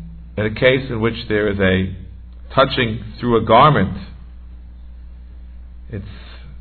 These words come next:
problematic. And therefore, if the dentist has to,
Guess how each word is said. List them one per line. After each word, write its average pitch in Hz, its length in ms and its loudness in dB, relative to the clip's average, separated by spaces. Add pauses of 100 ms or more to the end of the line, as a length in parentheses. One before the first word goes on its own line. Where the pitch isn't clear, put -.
(160)
problematic. 98 640 4 (3250)
And 113 120 -2
therefore, 131 760 6 (760)
if 101 300 -4
the 98 360 -2 (440)
dentist 110 400 0
has 107 260 2
to, 101 320 0